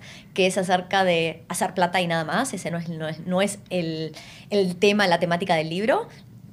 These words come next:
súper recomendable, no les quiero quemar de qué se trata, pero en fin, tomaste conciencia y dijiste, ok, basta de vivir esta vida de lujo,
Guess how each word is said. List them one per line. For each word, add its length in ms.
súper 300
recomendable, 720
no 120
les 180
quiero 460
quemar 400
de 120
qué 100
se 120
trata, 340
pero 140
en 60
fin, 280
tomaste 320
conciencia 420
y 40
dijiste, 280
ok, 140
basta 260
de 120
vivir 180
esta 160
vida 100
de 80
lujo, 420